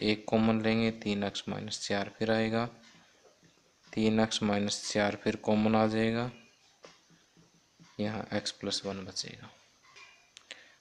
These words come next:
अब हम लिखेंगे कि तीन एक्स स्क्वायर माइनस एक्स माइनस चार का मान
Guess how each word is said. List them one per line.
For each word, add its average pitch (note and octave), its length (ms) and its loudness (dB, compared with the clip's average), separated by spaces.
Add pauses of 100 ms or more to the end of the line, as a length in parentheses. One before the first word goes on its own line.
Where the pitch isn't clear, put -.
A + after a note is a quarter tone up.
अब A#2 140 4
हम A2+ 200 6
लिखेंगे G#2+ 500 2 (1400)
कि - 80 -12 (160)
तीन A2+ 280 4 (180)
एक्स G#2+ 220 0
स्क्वायर G#2 420 0
माइनस A2 480 2
एक्स G2+ 260 -2
माइनस G2+ 400 0
चार F#2+ 400 0 (1900)
का G#2+ 160 2
मान G2+ 420 0